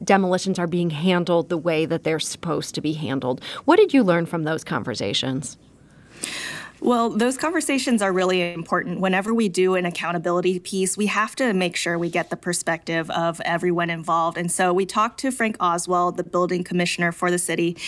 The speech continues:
Speaker 2: and also Laura Ginn, who's the city's vacancy strategist. What we learned is that, again, these i-, issues are complex. And what we mainly, the, the main takeaway I got is that,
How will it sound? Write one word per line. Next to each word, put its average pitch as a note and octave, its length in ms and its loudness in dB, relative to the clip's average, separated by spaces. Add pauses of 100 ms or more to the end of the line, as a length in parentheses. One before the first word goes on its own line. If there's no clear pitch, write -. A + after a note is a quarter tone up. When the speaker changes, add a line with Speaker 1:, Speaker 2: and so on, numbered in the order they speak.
(140)
Speaker 2:
and - 100 0
also B3+ 220 2
Laura G3+ 260 2
Ginn, F3 300 0
who's F3 220 0
the E3+ 160 2
city's E3+ 460 0
vacancy E3+ 480 -2
strategist. E3+ 720 -2 (280)
What B3 100 2
we D#4 140 4
learned D#4 260 2
is F#4 120 4
that, A3+ 260 2
again, A3+ 420 0
these F#3 180 0
i-, - 140 -2 (120)
issues A3 360 2
are F3+ 80 2
complex. F3 640 -2
And G#3+ 140 0
what A3 140 0
we A#3 260 0
mainly, C#4+ 640 4 (160)
the, F#3+ 500 2
the F#3+ 120 -4
main A3 200 2
takeaway F#3 480 0
I C3+ 160 0
got E3 320 -2
is E3 220 -2
that, E3 260 0